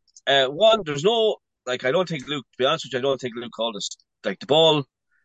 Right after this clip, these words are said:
is coming from the left back, and he's curled it in, and it's landed, it's bounced about five yards inside the eighteen yard box, and it's going away from goal. There's no chance the keeper's coming for that.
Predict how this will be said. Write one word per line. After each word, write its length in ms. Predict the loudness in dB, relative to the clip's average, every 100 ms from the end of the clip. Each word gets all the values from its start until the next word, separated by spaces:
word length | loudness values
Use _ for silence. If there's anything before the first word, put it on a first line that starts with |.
| _ _ _ _ _
is 120 | -8
coming 220 | 2 2
from 140 | 2 2
the 60 |
left 260 | 4 2 2
back, 260 | 0 0 -4 _ _ _
and 140 | -8
he's 140 | -8 -8
curled 320 | 0 2 2
it 80 | 2
in, 240 | 0 -2 -10 _ _ _ _ _ -4
and 100 | -2
it's 140 | 0
landed, 460 | 0 2 2 -2 -6
it's 160 | -8 -2
bounced 300 | 0 0 -2
about 220 | -4 -2
five 280 | -2 -2 0
yards 300 | 0 0 -4
inside 240 | -10 -10
the 160 | -6 -6
eighteen 260 | -2 -2
yard 220 | 0 -2 -2
box, 520 | -4 -4 _ -20 -20 _ _ _ -6
and 120 | -6
it's 80 | -2
going 180 | 0
away 220 | 4 4 2
from 220 | -2 -6
goal. 240 | -4 -4
There's 180 | -6 -4
no 320 | -2 0 -2 -6 -12
chance 400 | -6 -4 -4 -4
the 100 | -8
keeper's 280 | -10 -12 -12 -6
coming 240 | -6 -4
for 80 | 0
that. 180 | 0